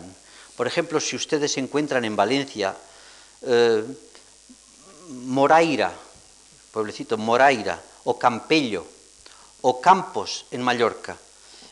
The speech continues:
tienen unas soluciones que no son típicas del catalán. En Cataluña encontrarán, podríamos decir, los dobletes de estos topónimos, y encontrarán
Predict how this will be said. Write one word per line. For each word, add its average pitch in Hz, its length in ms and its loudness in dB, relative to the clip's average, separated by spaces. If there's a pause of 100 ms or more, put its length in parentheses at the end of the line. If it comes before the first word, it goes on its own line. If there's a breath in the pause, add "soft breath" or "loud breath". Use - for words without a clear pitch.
(1800 loud breath)
tienen 180 240 2
unas 185 200 0
soluciones 165 600 0
que 151 100 -2
no 147 100 0
son 147 240 -4 (200)
típicas 185 540 -6
del 127 140 -4
catalán. 139 600 -2
En 135 120 -4
Cataluña 175 440 0
encontrarán, 156 680 -2 (460 loud breath)
podríamos 147 300 0
decir, 165 180 -6
los 151 260 -2
dobletes 135 760 2
de 120 100 -2
estos - 280 -8
topónimos, 107 580 0 (460 loud breath)
y 147 100 4
encontrarán 143 640 2